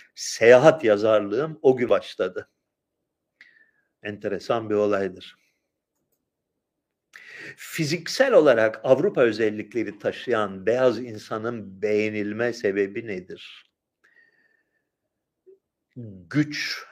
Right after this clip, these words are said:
seksapeldir, bu kadar. Başka hiçbir şey yok.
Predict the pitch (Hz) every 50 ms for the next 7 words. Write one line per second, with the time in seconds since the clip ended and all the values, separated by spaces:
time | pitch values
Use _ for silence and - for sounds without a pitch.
0 | - _ _ _ _ _ _ _ _ - - - 123 104 - - - 113 101 -
1 | 120 107 107 107 98 - - - - - - _ - 101 - - 98 - - -
2 | - - _ _ _ _ _ _ _ _ _ _ _ _ _ _ _ _ _ _
3 | - 98 - - - 101 98 104 104 - - - - - - - 104 107 101 101
4 | 101 - _ _ _ _ _